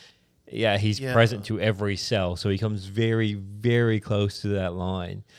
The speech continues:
Speaker 2: And, and, and I mean, uh, I'm not gonna deny, uh, omnipresence, but the fact is there is something different about creation than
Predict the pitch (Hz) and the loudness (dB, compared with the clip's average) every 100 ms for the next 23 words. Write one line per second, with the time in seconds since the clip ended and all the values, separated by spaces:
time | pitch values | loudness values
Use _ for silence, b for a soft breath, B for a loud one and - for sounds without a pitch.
0 | b b b _ - 156 160 165 165 160 | b b b _ 0 2 4 4 4 4
1 | 151 151 139 151 135 135 135 156 151 113 | 4 2 0 2 2 4 2 0 0 -2
2 | 120 110 113 127 113 98 202 - - - | -2 0 2 2 2 0 -4 -6 -2 0
3 | - 113 - 120 107 - - 131 110 - | 0 0 0 0 -2 0 2 2 0 -6
4 | - - 117 127 123 - _ - - - | -8 -8 -2 -4 -4 -10 _ -14 -12 -8
5 | - 139 131 143 120 110 127 131 - 123 | 2 2 2 -2 -4 0 0 0 0 -2
6 | 104 101 123 - 113 - 113 107 110 - | -2 -2 -2 -2 -6 -4 -4 -2 -4 -6
7 | - 120 120 117 - 101 101 113 101 95 | -12 -4 -4 -4 -8 -10 -10 -10 -10 -16